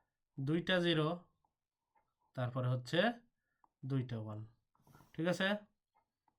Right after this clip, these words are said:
এরপরে কি করব, চারটা জিরো, এক, দুই, তিন, চার, চারটা জিরো,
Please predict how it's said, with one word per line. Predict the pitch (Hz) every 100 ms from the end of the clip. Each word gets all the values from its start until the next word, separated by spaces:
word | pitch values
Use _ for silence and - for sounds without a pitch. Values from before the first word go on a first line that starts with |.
| _ 143
এরপরে | 143 180 170
কি | 185
করব, | 180 175 175 175 - _ _ _ _ _ _
চারটা | 175 175 - 175
জিরো, | 135 120 107 - _ _ _ _ - 131 135
এক, | 147 151 - _ _ _ _ _
দুই, | 131 123 127 131 135 156 180 _ _ _ _ _ _ _ _ _ _ _ _ -
তিন, | 143 143 143 180 202 - _ _ _ _ _ -
চার, | 185 160 113 - _ _ _ _ _ _ _ - _ _ -
চারটা | 170 175 185
জিরো, | 170 160